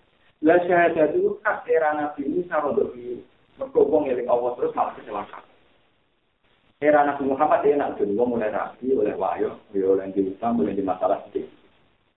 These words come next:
Malah itu juga iman dari kayak gini. Mereka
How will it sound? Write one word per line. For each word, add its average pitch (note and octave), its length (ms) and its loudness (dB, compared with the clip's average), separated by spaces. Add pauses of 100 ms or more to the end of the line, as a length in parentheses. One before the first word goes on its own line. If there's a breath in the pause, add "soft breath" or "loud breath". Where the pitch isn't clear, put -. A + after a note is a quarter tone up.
Malah C3+ 240 2
itu A#2 240 0
juga G2+ 160 2
iman - 240 -2
dari - 160 -4
kayak - 160 -4
gini. - 160 -10 (960)
Mereka A2+ 240 -2